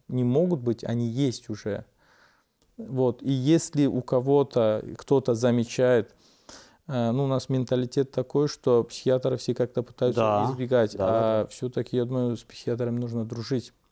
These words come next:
Speaker 1: Вот после, э, пандемии, э, лучше обращаться к ним и, э, попробовать лечиться.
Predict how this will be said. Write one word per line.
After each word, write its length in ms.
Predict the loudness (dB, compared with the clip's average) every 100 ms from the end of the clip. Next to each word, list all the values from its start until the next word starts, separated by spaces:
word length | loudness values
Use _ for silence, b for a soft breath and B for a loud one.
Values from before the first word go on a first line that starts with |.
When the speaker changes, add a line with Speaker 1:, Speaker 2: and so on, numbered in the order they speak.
| _ _ _ _ -6
Speaker 1:
Вот 200 | -6 0
после, 380 | -2 0 -4 -4
э, 360 | -10 -6 -6 -4
пандемии, 680 | -4 -2 0 0 0 -2 -6 _ _ b b b b _
э, 200 | -8 -6 -4
лучше 400 | -2 -4 -2 -4
обращаться 600 | -2 -4 0 0 0 -4
к 100 | -2
ним 280 | -2 -2 -4
и, 800 | -8 -4 -2 -2 -2 -2 -4 -6 -8 -12 -14
э, 220 | -12 -12 -12 _
попробовать 540 | -8 -4 -2 -2 -4
лечиться. 560 | -8 -8 -8 -10 -14